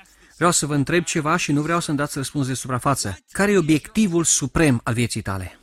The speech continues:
Altfel spus, ce dorință le întrece pe toate celelalte?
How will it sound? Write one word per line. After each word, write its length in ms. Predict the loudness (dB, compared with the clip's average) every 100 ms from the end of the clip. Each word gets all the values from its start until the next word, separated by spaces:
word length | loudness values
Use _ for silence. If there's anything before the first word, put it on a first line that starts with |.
| _ _ _ _ _ _ _ _ _
Altfel 280 | 2 4 4
spus, 360 | 0 -2 -4 -6 -16 -16 -2
ce 160 | 2
dorință 580 | 2 2 2 0 -2 -4
le 200 | -2 0
întrece 460 | 0 -2 -4 -4 -6 -10 _
pe 120 | -6
toate 520 | -6 -2 0 0 -2
celelalte? 680 | -6 -4 -4 -4 -6 -8 -12